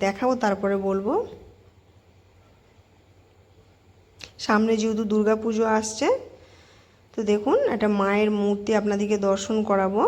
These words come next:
এই যে ছবিটা এঁকেছেন, ইনিও একজন বড় মাপের আর্টিস্ট, ইনিও অভিনয়টা করেছেন এই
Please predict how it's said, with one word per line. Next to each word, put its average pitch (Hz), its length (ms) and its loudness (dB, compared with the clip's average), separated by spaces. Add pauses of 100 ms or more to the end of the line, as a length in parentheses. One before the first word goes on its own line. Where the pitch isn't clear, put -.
(1300)
এই 233 120 2
যে 269 80 2 (100)
ছবিটা 233 340 2 (120)
এঁকেছেন, 220 360 0 (160)
ইনিও 220 200 2 (100)
একজন 220 180 0 (120)
বড় 208 140 4 (120)
মাপের 233 320 0 (800)
আর্টিস্ট, 254 440 0 (540)
ইনিও 240 240 2 (120)
অভিনয়টা 226 460 0 (100)
করেছেন 208 340 0 (100)
এই 220 60 0